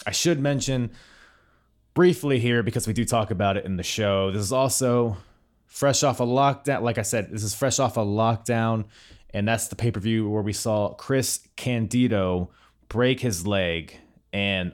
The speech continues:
ultimately that led to, uh, a surgery, complications with the surgery, blood clot, uh, pneumonia, lots of elements at play.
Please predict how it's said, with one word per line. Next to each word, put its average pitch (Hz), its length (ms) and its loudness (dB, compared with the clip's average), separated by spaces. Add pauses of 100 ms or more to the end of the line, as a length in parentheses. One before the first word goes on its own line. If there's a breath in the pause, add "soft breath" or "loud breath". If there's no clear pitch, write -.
ultimately 101 840 -2 (400 soft breath)
that 101 180 -2
led 101 320 -2
to, 98 320 -2
uh, 92 300 0
a 95 80 -4
surgery, 117 920 0 (460 soft breath)
complications 127 840 -2
with 117 140 -4
the 104 80 -6
surgery, 104 880 0 (120)
blood 113 480 -2
clot, 104 540 0 (320)
uh, 90 580 -2
pneumonia, 101 880 -2 (200 loud breath)
lots 120 360 0
of 127 60 0
elements 107 420 0
at 98 160 -4
play. 92 500 -2